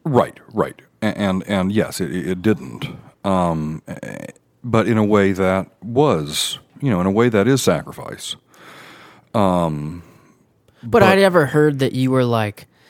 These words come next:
Speaker 1: No.
Speaker 2: had, like, a animosity or, like, a big
Speaker 1: No, not
Speaker 2: negative
Speaker 1: even a
Speaker 2: feeling
Speaker 1: little
Speaker 2: about it.
Speaker 1: bit. Not even a
Speaker 2: So
Speaker 1: little
Speaker 2: then
Speaker 1: bit.
Speaker 2: I wouldn't call it sacrifice. I usually th-, think of
Speaker 1: Well,
Speaker 2: sacrifice as, like, it's causing
Speaker 1: No, there's a, th-, it is sacrifice because I gave something up. Um,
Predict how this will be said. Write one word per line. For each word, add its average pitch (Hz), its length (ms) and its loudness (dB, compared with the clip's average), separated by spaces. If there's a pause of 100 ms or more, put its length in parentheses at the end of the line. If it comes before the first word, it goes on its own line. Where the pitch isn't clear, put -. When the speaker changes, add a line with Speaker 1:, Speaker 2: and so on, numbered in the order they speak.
Speaker 1:
No. 285 480 -2
Speaker 2:
had, 123 400 0
like, 110 440 -4
a - 60 -14
animosity 110 760 -6
or, 107 80 -8
like, 107 200 -10
a 101 100 -14
big 123 80 -10 (160)
Speaker 1:
No, 101 100 2
not 90 60 0
Speaker 2:
negative 165 240 2
Speaker 1:
even 123 140 2
a 92 80 2
Speaker 2:
feeling 113 120 0
Speaker 1:
little 147 200 2
Speaker 2:
about 98 240 -4
it. - 60 -20
Speaker 1:
bit. - 100 -20 (340)
Not 156 180 -2
even 123 160 2
a 107 40 2
Speaker 2:
So 156 100 6
Speaker 1:
little 147 80 6
Speaker 2:
then 151 140 6
Speaker 1:
bit. 147 80 4
Speaker 2:
I 139 100 6
wouldn't 131 260 2
call 117 240 0
it - 80 -8
sacrifice. - 760 -10 (180)
I 135 140 2
usually 151 400 2
th-, - 260 -12
think 135 160 -2
of 117 60 -6
Speaker 1:
Well, - 40 -8
Speaker 2:
sacrifice 117 640 0
as, 113 120 -4
like, 107 300 -6
it's 135 140 -6
causing 120 540 0 (220)
Speaker 1:
No, 175 200 0
there's 170 160 2
a, 160 80 0
th-, 135 320 -2
it 117 260 -2
is 180 140 0
sacrifice 110 480 0
because 113 220 -6
I 113 80 0
gave 107 200 -2
something 95 300 -4
up. - 280 -8 (380)
Um, 90 480 -2